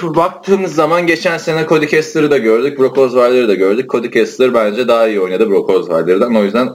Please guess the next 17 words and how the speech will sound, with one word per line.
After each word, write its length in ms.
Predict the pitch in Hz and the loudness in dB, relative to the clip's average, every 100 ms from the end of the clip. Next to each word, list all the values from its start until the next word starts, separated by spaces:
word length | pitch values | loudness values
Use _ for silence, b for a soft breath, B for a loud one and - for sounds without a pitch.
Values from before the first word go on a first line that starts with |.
| 104 | -8
Brock 340 | 101 113 110 | 0 0 2
Osweiler'dan 580 | 110 101 98 101 101 120 | 0 2 0 0 0 0
yana 260 | 110 120 | 2 0
oyumu 380 | - 113 113 120 | 0 0 0 -2
kullanacağım 460 | - 98 104 147 123 | -2 0 2 0 0
ama 160 | 95 107 | -4 0
Deshaun 320 | 156 151 120 | 0 0 -8
Kaiser'ı 380 | 127 123 101 104 | -2 0 0 -2
da 60 | 123 | -2
hiç 260 | 143 160 | -2 -4
görmediğim 500 | - 107 87 82 87 | 0 0 0 -4 -4
için 240 | 92 131 131 - | -6 -6 -6 -8
bir 60 | |
şey 220 | - 110 104 | -8 -8 -4
diyemiyorum. 440 | 107 85 73 117 - B B B - | -4 -4 -4 -4 -6 B B B -6
Ama 320 | - 180 175 143 | -2 0 -2 -2
zaten 520 | 151 151 156 156 156 | 0 0 -2 -6 -8